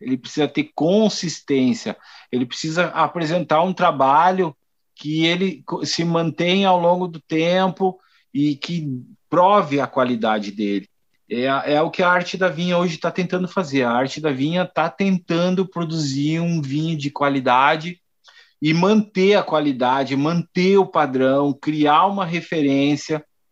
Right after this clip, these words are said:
porque, honestamente, hoje a gente não tem. A gente tem grandes trabalhos realizados, grandes vinhos realizados, mas o problema é,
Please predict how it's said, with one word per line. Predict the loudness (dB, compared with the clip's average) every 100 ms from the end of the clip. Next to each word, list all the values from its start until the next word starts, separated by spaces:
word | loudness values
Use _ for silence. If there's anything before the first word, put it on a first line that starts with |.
| _ _ _ _ -6
porque, | -4 0 2
honestamente, | 2 0 -2 -2 -2 -2 0
hoje | 0 0 0
a | -2
gente | -2 -2 -2
não | -2 0
tem. | 0 -2 -4 _ _ _ _ -10
A | -8
gente | -4 -4 -4 -4
tem | -2 0
grandes | 2 2 2 2 0 0 -2 -6 -4
trabalhos | -2 0 0 0 -4 -10 -14 -6
realizados, | -2 0 0 0 -2 -2 -4
grandes | -4 -2 0 -2 -4 -2
vinhos | -2 -2 0
realizados, | 0 0 0 0 2 0 -2 -12 -18 _ _ _ _ -4
mas | 0 0 -2
o |
problema | -4 -2 0 0 2 0 0
é, | -2 -2